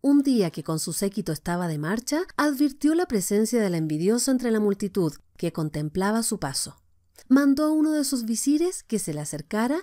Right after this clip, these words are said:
y le dijo en voz baja: "Haz venir a ese hombre y cuida que no se asuste".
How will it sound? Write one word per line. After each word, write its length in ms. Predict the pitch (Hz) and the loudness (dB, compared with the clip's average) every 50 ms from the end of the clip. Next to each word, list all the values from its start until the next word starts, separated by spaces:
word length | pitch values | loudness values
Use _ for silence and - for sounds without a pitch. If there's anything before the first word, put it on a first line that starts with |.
| - _ - | -6 _ 2
y 120 | 277 269 | 2 4
le 120 | 262 269 240 | 4 4 4
dijo 300 | 254 277 285 - 302 285 | 4 2 2 2 2 2
en 80 | 240 | 2
voz 260 | 196 185 196 208 196 | 2 0 -2 -4 -4
baja: 460 | - - 131 135 - - - - - _ _ _ _ _ _ _ _ _ _ _ _ _ _ _ | -6 -8 -8 -8 -12 -16 -18 -18 -20 _ _ _ _ _ _ _ _ _ _ _ _ _ _ _
"Haz 240 | - 202 220 247 233 | 0 2 2 2 2
venir 360 | - 208 170 160 170 196 208 | 0 0 0 2 2 0 0
a 80 | 196 190 | 0 0
ese 240 | 208 208 - 165 156 | 0 0 -2 -2 -4
hombre 440 | 156 180 202 226 240 285 330 359 _ _ - | -4 -2 -2 -2 -2 -2 -4 -6 _ _ -4
y 160 | - 220 - | -2 -2 -2
cuida 400 | - - 190 196 202 220 240 240 | -2 -2 0 0 0 0 0 -2
que 120 | - 175 | -2 -4
no 100 | 151 165 | -4 -4
se 140 | 175 - 214 | -4 -4 -4
asuste". 500 | - - 160 135 - - - 131 - - | -4 -6 -6 -6 -4 -4 -6 -6 -8 -16